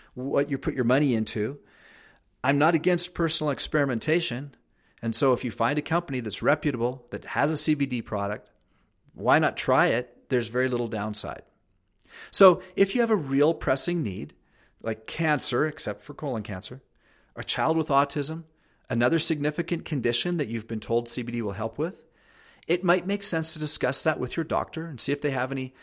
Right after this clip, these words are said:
inside intel or leads on excellent sources of C B D. And so this is given as research. I did some research here. I'm sharing it with you. I'm not giving medical advice.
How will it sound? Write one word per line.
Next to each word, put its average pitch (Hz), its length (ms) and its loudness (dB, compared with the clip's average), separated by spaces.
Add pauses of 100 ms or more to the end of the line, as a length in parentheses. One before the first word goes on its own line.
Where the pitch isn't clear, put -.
(300)
inside 143 460 4
intel 131 360 0
or 113 260 -2 (360)
leads 135 320 2
on 127 140 4
excellent 120 340 -2
sources 113 560 0 (500)
of 120 140 -4
C - 260 0
B 104 140 -2
D. 95 260 -8 (1300)
And 139 180 0
so 156 360 4 (340)
this 185 240 4
is 233 100 4
given 208 240 2
as 123 160 -2
research. 120 600 -4 (280)
I 175 200 6
did 180 180 4
some 151 200 2
research 117 420 -4
here. 92 240 -8 (100)
I'm 139 140 -2
sharing 147 400 -2
it 135 100 -4
with 113 160 -10
you. 87 200 -8 (840)
I'm 147 160 0
not 180 320 0
giving 160 300 0
medical 165 380 0
advice. 180 500 0